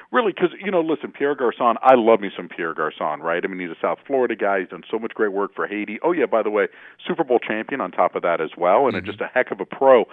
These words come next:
Speaker 1: But, you know, he's now in his early thirties, coming off of a neck injury, so you're probably gonna wanna try to protect yourself there.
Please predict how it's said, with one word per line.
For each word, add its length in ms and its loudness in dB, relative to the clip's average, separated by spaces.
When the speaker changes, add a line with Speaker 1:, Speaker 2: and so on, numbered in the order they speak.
Speaker 1:
But, 180 4
you 60 -6
know, 240 -2
he's 120 -14
now 200 0
in 80 -4
his 100 -6
early 260 0
thirties, 360 0
coming 200 -6
off 200 -2
of 80 -12
a 40 -6
neck 280 -6
injury, 420 -8
so 60 -8
you're 120 -8
probably 480 -2
gonna 180 -8
wanna 260 -4
try 180 -4
to 80 -4
protect 380 -8
yourself 280 -8
there. 260 -2